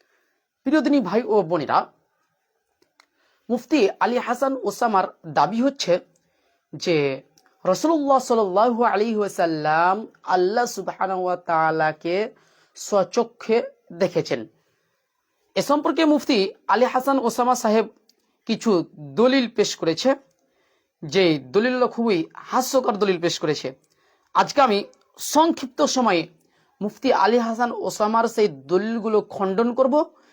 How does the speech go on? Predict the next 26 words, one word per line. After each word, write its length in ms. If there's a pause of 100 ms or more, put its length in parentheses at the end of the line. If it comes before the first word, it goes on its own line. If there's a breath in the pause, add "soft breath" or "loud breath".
(160 soft breath)
এবং 440 (680)
আমি 320
হানাফিদের 600
বই 280
থেকে 300
এবং 380
সালাফে 400
সলেহিন 580
থেকে 400 (380 soft breath)
স্পষ্টভাবে 600
প্রমাণ 320
করব 340 (280 soft breath)
যে 480
রাসূলুল্লাহ 560
সাল্লাল্লাহু 560
আলাইহি 220
ওয়াসাল্লাম 680 (380 soft breath)
আল্লাহ 320
সুবহানাহু 560
ওয়া 140
তাআলাকে 680
স্বচক্ষে 680
দেখেননি। 920 (760 soft breath)
প্রিয় 200
দর্শক 300
মণ্ডলী, 240